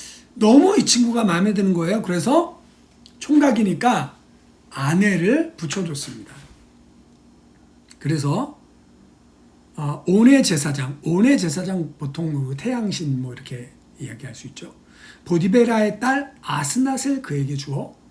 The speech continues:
아내로 삼게 했습니다. 자, 그러니까 요셉이 십삼 년간 철저하게 버려져서,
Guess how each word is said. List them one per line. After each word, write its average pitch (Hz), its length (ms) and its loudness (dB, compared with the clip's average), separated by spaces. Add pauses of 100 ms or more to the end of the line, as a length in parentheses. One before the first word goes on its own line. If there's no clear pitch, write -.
(420)
아내로 139 480 2
삼게 196 360 -12
했습니다. 110 500 -16
자, 208 160 -2
그러니까 196 540 -4 (500)
요셉이 214 680 0 (300)
십삼 302 640 -2
년간 196 640 0 (560)
철저하게 269 840 -2
버려져서, 143 760 -8